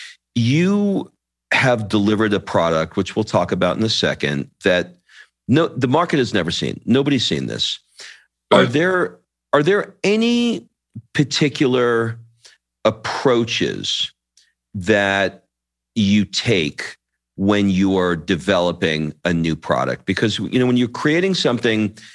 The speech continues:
Speaker 1: that nobody's ever seen before, and you got a blank, you know, as I say here
Speaker 2: Yeah.
Speaker 1: in, uh,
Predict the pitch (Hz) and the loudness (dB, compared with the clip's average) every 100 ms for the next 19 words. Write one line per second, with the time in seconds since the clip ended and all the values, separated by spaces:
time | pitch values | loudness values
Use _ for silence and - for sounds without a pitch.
0 | - - 107 113 120 123 123 117 101 98 | -14 -2 0 2 2 2 0 2 0 0
1 | - 95 82 82 82 80 82 90 85 - | 0 0 0 -4 -2 -2 0 -2 -2 -6
2 | _ - 98 117 123 - - _ _ _ | _ -2 0 0 -2 -6 -16 _ _ _
3 | - 95 92 98 - 104 98 101 90 90 | -4 0 0 0 0 0 2 2 2 0
4 | 87 82 | -2 -2